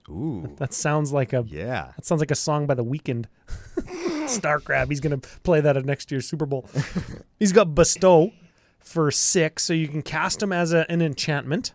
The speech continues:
Speaker 2: right? So he enchants creature and gives plus three, plus three, and whenever him or enchanted creature deal combat damage to a player, you draw a card.
Speaker 1: Neat.
Speaker 2: Yeah, so it's like Curiosity, cu-,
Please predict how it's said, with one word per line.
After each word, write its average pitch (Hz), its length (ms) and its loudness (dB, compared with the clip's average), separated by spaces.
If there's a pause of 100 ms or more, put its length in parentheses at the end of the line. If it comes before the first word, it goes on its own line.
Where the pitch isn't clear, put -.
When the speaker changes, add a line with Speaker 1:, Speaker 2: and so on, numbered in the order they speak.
Speaker 2:
right? 156 300 0 (400)
So - 160 2
he 151 140 4
enchants 185 420 0
creature 185 440 0
and 165 220 -2
gives 156 220 0
plus - 280 -2
three, 190 200 0
plus 175 320 -2
three, 147 600 -4 (520)
and 147 560 -2 (280)
whenever 160 720 2
him 190 500 2
or 175 220 4
enchanted 160 520 0
creature 170 360 -4
deal 147 160 2
combat 156 280 0
damage 147 220 0
to - 80 -4
a 135 40 0
player, 139 220 2
you 131 120 2
draw 120 180 2
a - 40 -2
card. - 260 -14 (180)
Speaker 1:
Neat. 104 520 -10
Speaker 2:
Yeah, 226 200 2
so - 140 -4
it's 214 100 -4
like 269 120 -4
Curiosity, 139 840 0
cu-, - 140 -6